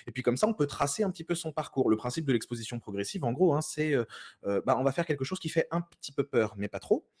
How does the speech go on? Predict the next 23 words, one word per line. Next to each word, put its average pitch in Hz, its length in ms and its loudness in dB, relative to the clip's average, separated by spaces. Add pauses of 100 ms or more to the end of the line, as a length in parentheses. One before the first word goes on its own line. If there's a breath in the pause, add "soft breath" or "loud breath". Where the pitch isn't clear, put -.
(160 soft breath)
dans 101 120 0
les 104 80 2
meilleures 117 280 4
conditions 110 380 -4
possibles, 214 280 2
et 160 40 8
on 135 80 4
va 113 120 2
répéter 180 640 4
l'expérience 143 640 2
jusqu'à 123 360 -2
ce - 120 -10
que 170 260 -2 (240 loud breath)
le 107 200 2
taux 131 140 2
d'anxiété 123 580 0
diminue 107 540 4
et 139 220 4
le 110 200 4
taux 147 200 0
de 117 100 2
culpabilité 98 600 -2
diminue. 170 380 2